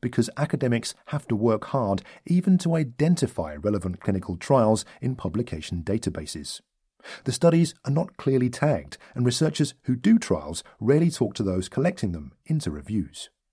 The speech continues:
Julian Elliott, who directs Australia's covid nineteen Clinical Evidence Task Force, based at Cochrane Australia, Monash University in Melbourne, says it's as if one group creates a precious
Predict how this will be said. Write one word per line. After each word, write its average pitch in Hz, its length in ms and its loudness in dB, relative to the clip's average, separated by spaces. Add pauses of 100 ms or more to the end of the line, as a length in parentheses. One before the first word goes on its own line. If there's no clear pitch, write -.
(680)
Julian 104 460 2
Elliott, 180 360 4 (200)
who 143 80 4
directs - 340 2
Australia's 127 640 2
covid 123 340 0
nineteen 107 680 0
Clinical 117 480 0
Evidence 101 340 -2
Task - 340 0
Force, 101 320 -2 (200)
based 95 260 -4
at - 140 -10
Cochrane - 420 -6
Australia, 117 580 2 (160)
Monash 98 380 -2
University 92 640 -2
in 87 160 -8
Melbourne, 120 480 2 (220)
says 165 420 4 (140)
it's 156 180 -4
as 127 100 0
if 151 200 2
one 170 180 6
group 147 300 4
creates 143 480 0
a 127 80 -2
precious 135 560 -2